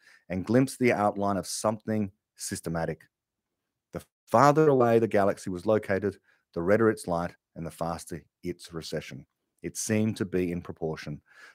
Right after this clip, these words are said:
The simplest interpretation of this pattern was that the universe was gradually expanding, growing larger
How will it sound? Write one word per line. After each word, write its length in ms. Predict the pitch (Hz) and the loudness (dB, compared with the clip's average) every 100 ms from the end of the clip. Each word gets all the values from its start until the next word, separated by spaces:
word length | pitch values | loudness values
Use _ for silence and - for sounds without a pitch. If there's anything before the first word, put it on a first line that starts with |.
| - | -12
The 60 | |
simplest 480 | 92 - 131 131 117 | -2 4 4 4 0
interpretation 800 | 127 113 117 117 107 107 98 107 | 0 4 2 2 0 2 2 0
of 60 | 107 | -6
this 100 | - | -6
pattern 440 | - 82 82 80 - - - - | -6 -6 -6 -10 -14 -20 -16 -10
was 140 | 85 | -8
that 100 | - | -8
the 80 | 87 | -2
universe 460 | 104 120 104 107 | 2 6 6 4
was 140 | 92 80 | 0 -2
gradually 420 | 104 113 120 120 | 4 4 4 2
expanding, 500 | 107 - 92 92 92 | 0 -2 -2 -2 0
growing 300 | 95 104 107 | 2 2 4
larger 420 | 92 87 85 90 | 2 0 0 -2